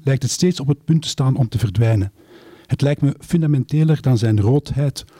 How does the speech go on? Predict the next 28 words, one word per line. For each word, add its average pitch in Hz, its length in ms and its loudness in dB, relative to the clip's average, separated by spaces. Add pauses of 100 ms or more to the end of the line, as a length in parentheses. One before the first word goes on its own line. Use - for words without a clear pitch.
(120)
of 139 140 -4
zijn - 240 0
pluizige 113 380 -4
staart. - 640 -10 (600)
Die 151 240 2
grote 156 300 -2
verdwijntruc 127 680 -2 (440)
heb 135 140 0
ik - 100 -2
proberen 123 400 -2
af - 220 -2
te 107 160 -2
beelden 98 380 -2 (720)
in 127 120 2
een 110 60 2
reeks 110 320 -2
tekeningen 135 460 0
en 110 80 2
schilderijen. 95 600 -4 (360)
De - 100 -10
vos 147 220 -2
verdwijnt 120 340 0
niet 127 180 -2
alleen 113 220 0
in 107 100 2
bossages 123 600 -4
en 98 200 0
bosjes, - 540 -4